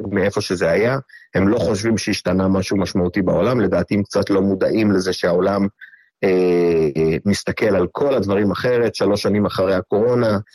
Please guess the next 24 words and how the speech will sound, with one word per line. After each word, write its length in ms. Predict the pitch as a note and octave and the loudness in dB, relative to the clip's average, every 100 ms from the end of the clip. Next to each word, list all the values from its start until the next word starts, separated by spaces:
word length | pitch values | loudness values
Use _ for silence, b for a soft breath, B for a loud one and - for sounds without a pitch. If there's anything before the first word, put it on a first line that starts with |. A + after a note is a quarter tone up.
| b - | b 0
המון 260 | G2 A2+ | 2 2
חברות 480 | G#2+ A#2+ F#2+ G#2 G2+ | 2 0 2 0 0
ענק 380 | F#2+ G#2+ G#2 F#2+ - _ F#2+ | 0 0 0 -2 -8 _ -2
והמון, 440 | F2 F2 G2+ G2+ | 0 2 2 2
אה, 160 | G2 F#2+ | 2 2
זרים, 500 | F2+ F#2 G2+ G2+ F#2 - | 2 2 2 2 0 -2
הם 120 | F#2+ F2 | -2 0
מנסים, 760 | F2+ F#2+ F#2 F2+ - G#2+ G2 E2 | 0 2 0 -2 0 2 2 0
או 140 | A2+ - | 0 0
שהם 260 | G#2 F#2 | 0 -2
כבר 260 | F2 F#2+ E2 | -2 -2 0
עזבו 340 | E2 F2 A#2 B2+ | -4 -2 0 0
את 100 | - | -2
סין, 340 | B2+ A2+ G#2 - b b b _ - | -2 0 0 -4 b b b _ -6
והעולם 560 | F2+ F#2 F2+ G#2 G2 | -2 2 2 2 2
באיזשהו 340 | G2 G2 - G#2+ | 2 0 0 0
מקום, 380 | F2+ - G2 F2+ | 0 0 0 0
אה, 160 | E2+ | -2
קצת 260 | E2+ G2 - | -2 -6 -4
שינה, 680 | - F#2+ F#2+ F#2+ F#2 F#2 E2+ - | -2 0 0 0 0 0 -4 -4
אה, 580 | F#2 E2+ E2+ E2+ E2+ D#2+ - | -2 0 -2 -2 -4 -6 -4
כיוון, 480 | G#2 G2 C#3 E3 G#3+ _ b b b _ - | -2 0 2 0 -2 _ b b b _ -12
והרבה 540 | F2+ G2 F#2+ F#2+ G#2 | -4 0 0 0 2
מדינות, 680 | C#3+ E3 D3 D#3+ F3+ D#3+ D3 | 2 2 2 2 2 2 0